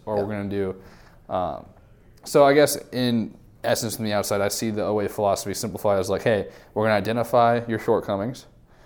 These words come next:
Speaker 1: We're gonna have a plan to get here. We're gonna use drills based on your shortcomings, use these tools to measure it along the way,
Speaker 2: Mm-hmm.
Speaker 1: and then encourage intent, encourage, uh, tough drills that might not always have success."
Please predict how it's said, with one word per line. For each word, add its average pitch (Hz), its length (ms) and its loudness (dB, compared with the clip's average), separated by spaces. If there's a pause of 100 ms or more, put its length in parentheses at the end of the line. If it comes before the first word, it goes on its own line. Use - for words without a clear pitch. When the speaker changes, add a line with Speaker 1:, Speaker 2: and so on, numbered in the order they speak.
(280)
Speaker 1:
We're 107 200 0
gonna 101 400 0 (140)
have 120 160 4
a 104 40 -2
plan 113 380 -2
to 113 60 0
get 113 180 0
here. 101 340 -2 (380)
We're 104 280 -2
gonna 98 320 -2
use 117 280 -2
drills 113 340 0
based 107 240 -4
on 110 80 -6
your 107 80 -6
shortcomings, 104 520 -4
use 120 200 0
these 120 160 -4
tools 123 360 -2
to 120 40 -10
measure 113 360 -2
it - 80 -2
along 104 360 0
the 95 80 -2
way, 95 360 0
Speaker 2:
Mm-hmm. 113 200 -10 (280)
Speaker 1:
and 101 220 -2
then 92 200 -2
encourage 98 480 -4
intent, 110 420 -4
encourage, 95 560 -4 (420)
uh, 82 260 -4 (160)
tough 117 300 0
drills 113 380 0
that 98 140 -4
might 95 200 -4
not 101 300 -4
always 117 260 -2
have - 140 0
success." 95 480 -6